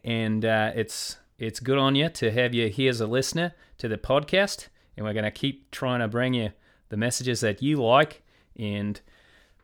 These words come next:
bring you spiritual messages from the Bible and perhaps later from the Book of Mormon. Hopefully you, you'll still be listening then. Uh, maybe you'll have a new calling.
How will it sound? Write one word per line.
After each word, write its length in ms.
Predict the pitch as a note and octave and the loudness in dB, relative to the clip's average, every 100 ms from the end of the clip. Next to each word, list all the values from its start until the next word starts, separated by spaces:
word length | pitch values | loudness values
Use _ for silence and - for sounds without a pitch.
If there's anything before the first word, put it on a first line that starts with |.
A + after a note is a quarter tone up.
| _ - | _ -18
bring 320 | A#2 A#2+ B2 | -4 0 0
you 80 | A2+ | 0
spiritual 480 | - C3+ D3 C#3+ | 2 2 2 2
messages 400 | B2 C#3+ C#3+ D#3 | 2 2 2 -2
from 160 | - B2+ | 0 0
the 80 | G#2+ | 2
Bible 560 | G#2+ C#3 F#3 F#3+ F#3+ - | 6 8 8 6 -4 -4
and 240 | C3 A2 F#2 - - | -2 -2 -4 -12 -8
perhaps 340 | A#2 D#3 - | -2 0 0
later 300 | B2 C#3 D3+ | 4 6 6
from 160 | D3 B2+ | 4 2
the 80 | A2 | 0
Book 180 | - | 0
of 80 | B2+ | 2
Mormon. 360 | B2 E3+ G3+ F#3 - | 2 4 2 0 0
Hopefully 400 | C3+ C3 C3 A#2+ | 0 0 0 -2
you, 160 | A2 - - | -2 -4 -6
you'll 140 | A2 | -6
still 200 | - B2+ | -2 0
be 100 | A2+ | 2
listening 460 | A#2+ D3+ - F3 F3 | 2 2 2 0 2
then. 300 | G3+ G#3+ G3+ _ - | 2 2 -2 _ -16
Uh, 380 | - G#2+ G#2 G2+ G#2+ | -6 -2 0 -2 -2
maybe 300 | A#2+ C3 B2 | 0 2 2
you'll 120 | A#2+ | 2
have 120 | B2 | 4
a 60 | A2 | 4
new 180 | C#3 | 2
calling. 540 | D3+ - D3 E3+ G3+ | 0 2 2 4 2